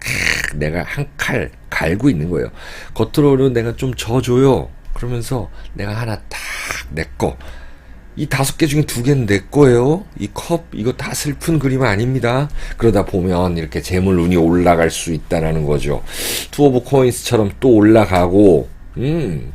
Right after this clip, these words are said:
기술 개발하고 이런 거예요. 내가 잘할 수 있는 거 하는 거예요. 결국에는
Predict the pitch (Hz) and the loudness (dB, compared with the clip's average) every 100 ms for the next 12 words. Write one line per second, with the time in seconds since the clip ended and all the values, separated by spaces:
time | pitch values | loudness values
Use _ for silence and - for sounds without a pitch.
0 | - - 110 127 104 113 104 117 104 110 | -8 -4 0 0 0 0 2 0 0 -4
1 | 113 113 120 90 90 113 113 113 95 78 | -2 4 4 4 0 0 2 4 4 4
2 | 92 127 127 117 123 131 - 131 123 120 | 4 4 2 0 0 0 2 2 2 2
3 | 120 147 147 131 127 113 113 87 98 107 | 0 2 2 2 2 4 4 2 0 2
4 | 110 104 110 98 | 4 4 4 2